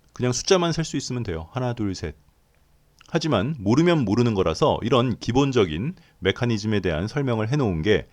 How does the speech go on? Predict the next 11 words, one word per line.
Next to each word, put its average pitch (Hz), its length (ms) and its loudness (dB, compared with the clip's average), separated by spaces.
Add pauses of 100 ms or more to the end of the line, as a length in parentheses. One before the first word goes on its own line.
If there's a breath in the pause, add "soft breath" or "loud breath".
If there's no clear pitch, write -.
(380 loud breath)
차트보이 165 480 -2
티비 135 420 -2 (100)
교육 127 320 2
영상 107 520 -2
폴더에도 131 800 2 (240)
있으니까 107 720 0 (680 soft breath)
영상을 107 560 0 (220)
보세요. 107 480 0
일단 143 240 2
영상 113 300 0
말미에 98 480 2